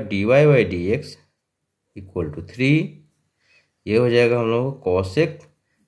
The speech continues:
ये वन upon एक्स स्क्वायर का पावर टू into, ये हो जाएगा minus cosec वन upon एक्स स्क्वायर into cot ये वन upon एक्स स्क्वायर into, दोस्तों देखिए यहाँ पे क्या हो,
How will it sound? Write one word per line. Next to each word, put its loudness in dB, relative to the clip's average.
ये -4
वन 2
upon 0
एक्स -2
स्क्वायर -2
का -10
पावर 0
टू -2
into, -2
ये -6
हो 0
जाएगा 2
minus 2
cosec 0
वन 2
upon -2
एक्स -4
स्क्वायर -2
into -2
cot 2
ये -2
वन 4
upon 0
एक्स -2
स्क्वायर -4
into, -4
दोस्तों -2
देखिए 2
यहाँ 4
पे -2
क्या 6
हो, 6